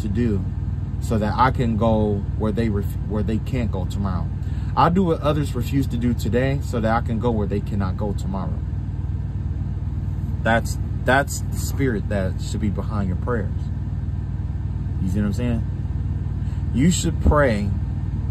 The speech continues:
what, you know what I'm saying? You should pray in a manner of, not, you know,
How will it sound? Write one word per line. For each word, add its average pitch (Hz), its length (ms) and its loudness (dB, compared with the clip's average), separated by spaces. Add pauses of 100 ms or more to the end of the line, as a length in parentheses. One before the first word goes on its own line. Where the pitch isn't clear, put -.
(1700)
what, 107 480 4 (880)
you 127 100 4
know 117 120 4
what 113 100 4
I'm 117 80 2
saying? 123 240 2
You 127 60 2
should - 180 0
pray 147 180 2
in 135 80 4
a 123 40 2
manner 110 400 2 (120)
of, 101 220 0
not, - 200 -2
you 135 120 0
know, 98 180 2